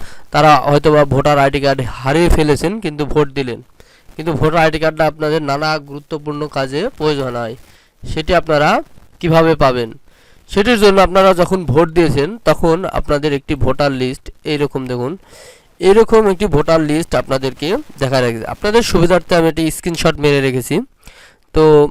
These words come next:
এটি হাইড করে রেখেছি কারণ এটি, উম, সবাইকে দেখার জন্য প্রযোজ্য নয় ক্রমিক নাম্বারটি। তো দেখুন মেহেদি হাসান নামে এই যে ভোটার তালিকা থেকে আমি নেমেছি,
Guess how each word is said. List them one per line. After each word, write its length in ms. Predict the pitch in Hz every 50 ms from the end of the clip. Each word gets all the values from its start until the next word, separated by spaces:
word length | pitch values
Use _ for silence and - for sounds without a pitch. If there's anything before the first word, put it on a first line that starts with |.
| - - -
এটি 160 | 160 165 165
হাইড 260 | 135 147 156 170 160
করে 240 | - 190 180 175 175
রেখেছি 460 | 165 170 151 160 151 135 151 185 220 214
কারণ 340 | - 147 143 143 139 143 139
এটি, 440 | 143 139 143 143 139 139 131 123 - - - - - - - -
উম, 200 | 135 123 123 135
সবাইকে 380 | 135 - 131 135 139 135 139 135
দেখার 260 | 131 131 135 135 127
জন্য 180 | 131 131 131 127
প্রযোজ্য 400 | - 151 151 147 151 143 151 151
নয় 380 | 143 151 165 202 226 254 262 - - - - _
ক্রমিক 260 | - 147 143 143 139 -
নাম্বারটি। 500 | 147 139 139 139 139 139 - - 226 320 359 - - - - - - - - - - - -
তো 220 | - 165 165 165 156
দেখুন 300 | 175 196 - 254 262 240
মেহেদি 440 | 214 180 175 175 190 208 208 254 247
হাসান 400 | 202 180 180 175 - 196 180 165
নামে 400 | 165 160 151 139 135 147 190 277 311 311 311 - - - _ -
এই 240 | 175 170 180 175 170
যে 160 | 170 185 175
ভোটার 480 | 151 135 131 143 147 156 151 151 151 143 -
তালিকা 340 | - 135 143 147 147 147 143
থেকে 300 | - - 147 139 160 180
আমি 160 | 175 151 143
নেমেছি, 340 | 135 135 131 131 127 - 175